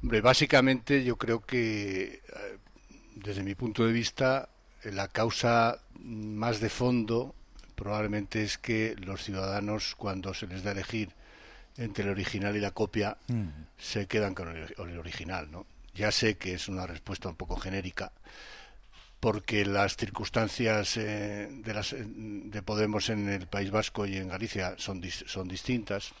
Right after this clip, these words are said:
Speaker 1: son distintas, pero se parecen en eso. Eh, creo que además el, el, el liderazgo, el hiperliderazgo de Pablo Iglesias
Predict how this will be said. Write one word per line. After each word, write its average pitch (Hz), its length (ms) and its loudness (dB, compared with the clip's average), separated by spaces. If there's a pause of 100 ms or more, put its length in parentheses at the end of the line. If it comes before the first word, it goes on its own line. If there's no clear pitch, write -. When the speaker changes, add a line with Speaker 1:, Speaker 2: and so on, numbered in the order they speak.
(140)
Speaker 1:
son 127 140 -6
distintas, 135 400 0
pero 113 120 0
se 104 120 -2
parecen 101 340 -2
en 82 140 -6
eso. - 220 -6 (1000)
Eh, 92 800 -8 (680)
creo 117 300 2
que 131 80 4
además 120 460 8
el, 101 400 0
el, 98 540 -6 (1080)
el 117 100 -6
liderazgo, 120 680 8
el 120 260 0
hiperliderazgo 113 1000 4
de 107 160 -2
Pablo 107 260 0
Iglesias 113 500 0